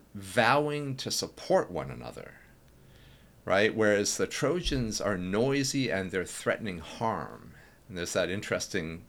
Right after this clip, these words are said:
comparison, like, uh, like swans or cranes or something like that threaten harm to the pygmies that they fight, right? So yeah, there's, there's something, uh,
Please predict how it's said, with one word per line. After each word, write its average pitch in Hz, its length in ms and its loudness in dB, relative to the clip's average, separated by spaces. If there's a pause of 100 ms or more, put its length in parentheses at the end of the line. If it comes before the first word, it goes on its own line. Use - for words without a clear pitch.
comparison, 87 600 -2
like, 78 200 -4
uh, 76 220 2
like 78 160 -4
swans 95 680 -2
or 78 180 -2
cranes 95 560 -2
or 85 100 -4
something 85 320 -6
like 80 200 -4
that 82 260 0 (260)
threaten 95 360 0
harm 92 380 0
to - 100 -12
the 73 100 -8
pygmies 73 520 -6
that 65 160 -10
they 67 120 -6
fight, - 480 -8 (720)
right? 82 400 -6 (540)
So - 160 0
yeah, 160 180 8
there's, 143 300 0
there's 135 200 0
something, 185 600 -2
uh, 107 340 6